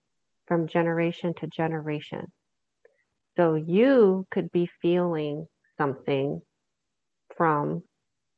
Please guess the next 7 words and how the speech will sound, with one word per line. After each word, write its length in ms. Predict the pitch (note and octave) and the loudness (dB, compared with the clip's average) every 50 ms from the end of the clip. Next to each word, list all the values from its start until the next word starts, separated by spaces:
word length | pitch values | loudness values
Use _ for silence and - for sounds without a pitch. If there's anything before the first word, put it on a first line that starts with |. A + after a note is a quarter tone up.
| _ _ _ - | _ _ _ -4
your 420 | D#3+ E3 E3 D#3+ D#3 D#3 - - | -2 0 2 2 0 0 0 -2
ancestors 800 | E3 F#3+ G3+ G3 - - - - - _ - - - - - - _ _ _ _ _ _ | -2 -2 -4 -4 -8 -8 -10 -10 -12 _ -12 -12 -12 -12 -16 -20 _ _ _ _ _ _
that 240 | F#3+ F3+ D3+ - - | -2 -2 0 0 -2
needs 280 | D#3+ E3 D#3+ D#3 - _ _ | -2 -2 -2 -4 -6 _ _
to 100 | - - | -20 -14
get 220 | - - D3 - - - - | -6 -6 -4 -4 -6 -10 -6
healed, 360 | - D#3+ D#3+ D#3 - - - | -2 -2 0 0 -2 -6 -10